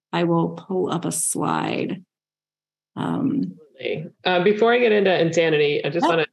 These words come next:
Speaker 2: touch a little bit on willful and persistent. One, um, technique that I've used that's come in real handy and everybody has a different record. And as Matt had mentioned, a lot of the people making these decisions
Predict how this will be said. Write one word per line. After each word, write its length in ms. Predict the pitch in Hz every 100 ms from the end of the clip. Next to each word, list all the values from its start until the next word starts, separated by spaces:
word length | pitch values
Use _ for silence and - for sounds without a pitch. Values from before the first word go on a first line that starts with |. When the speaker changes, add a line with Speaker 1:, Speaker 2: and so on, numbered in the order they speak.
| 185
Speaker 2:
touch 200 | 180 -
a 120 | 160
little 240 | 165 185
bit 160 | 175 156
on 200 | 147 147
willful 300 | 147 160 151
and 140 | 139
persistent. 680 | 139 135 147 143 143 131 - _
One, 640 | - 156 165 160 156 156 156 _ _ _ _ _ _ _ _ _ _ _ _ _ _ _ -
um, 560 | 151 139 131 123 123 123 - - _
technique 640 | - 185 180 190 233 - - - -
that 340 | 170 147 -
I've 200 | 143 147
used 320 | 151 165 175
that's 140 | 139 127
come 200 | - 147
in 100 | 135
real 220 | 135 139
handy 680 | 156 147 147 143 139 131 - _ _ _ _ _ _ _ _ _ 170
and 200 | 147 - - _ -
everybody 400 | 156 160 170 175
has 160 | 170 165
a 140 | 156
different 320 | 170 170 151
record. 500 | 151 156 151 135 120 -
And 300 | 139 135 135
as 220 | 143 139
Matt 240 | 147 147
had 140 | 151 143
mentioned, 340 | 147 156 139
a 60 | 135 139 151
lot 280 | 160 165
of 120 | 165 147
the 80 |
people 260 | 156 170 156
making 340 | 143 156 147
these 200 | 139 139
decisions 680 | 135 143 151 156 214 226 180